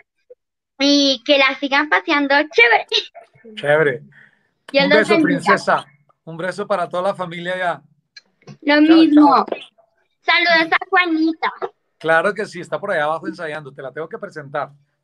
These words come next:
Speaker 1: Sí. <laughs>
Speaker 2: Chao, princesa. Bueno, Marce, cuéntanos, si yo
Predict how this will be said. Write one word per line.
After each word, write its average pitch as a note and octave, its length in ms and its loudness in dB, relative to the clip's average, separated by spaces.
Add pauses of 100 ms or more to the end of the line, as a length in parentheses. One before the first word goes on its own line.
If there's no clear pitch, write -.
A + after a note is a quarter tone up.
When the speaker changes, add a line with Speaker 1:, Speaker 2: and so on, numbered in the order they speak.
(680)
Speaker 1:
Sí. F#4 140 0 (200)
<laughs> D#4 480 2 (1040)
Speaker 2:
Chao, D#3+ 200 0
princesa. C#3+ 360 -6
Bueno, F#3+ 200 -2
Marce, F#3+ 360 -2
cuéntanos, G#3 640 -10 (600)
si F3 400 -20
yo G#3+ 420 0